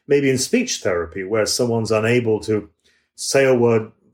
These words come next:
easily, or they are having a problem with a certain consonant, and, and somehow coming at it from a completely different angle can change that. And, uh, I mean, the brain's weird, isn't it? It's nine,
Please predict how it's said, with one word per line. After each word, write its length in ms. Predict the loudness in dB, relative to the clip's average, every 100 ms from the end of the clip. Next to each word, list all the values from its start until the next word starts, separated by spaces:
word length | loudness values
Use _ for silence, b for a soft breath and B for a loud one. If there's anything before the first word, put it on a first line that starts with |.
| -20 -20 _ -10
easily, 500 | -4 0 0 0 0
or 180 | 0
they 200 | 0 -4
are 100 | -4
having 240 | -4 -2 -2
a 60 |
problem 500 | -4 -2 0 0 -2
with 120 | 0 0
a 60 |
certain 340 | 0 0 -2 -4
consonant, 640 | -2 0 0 -4 -6 -4
and, 180 | -4 -4
and 160 | -6 -2
somehow 480 | -2 0 2 2 -2 B B
coming 280 | 0 2 2
at 100 | 2
it 120 | 0
from 140 | 0
a 40 | 0
completely 500 | -2 0 0 0 0
different 340 | 0 -2 -4
angle 440 | 0 0 2 0
can 360 | 0 -6 -8 -10 _ -8
change 460 | -2 -2 -2 -4
that. 340 | -6 -8 -10 -12
And, 260 | -12 -14
uh, 180 | -16 -16 -20 _ _ _ _ -6
I 40 |
mean, 100 | 0
the 120 | 0
brain's 400 | 2 2 2 0
weird, 420 | 0 0 0 -4
isn't 180 | -6 -6
it? 80 | -8
It's 140 | -8
nine, 280 | -6 -4 -6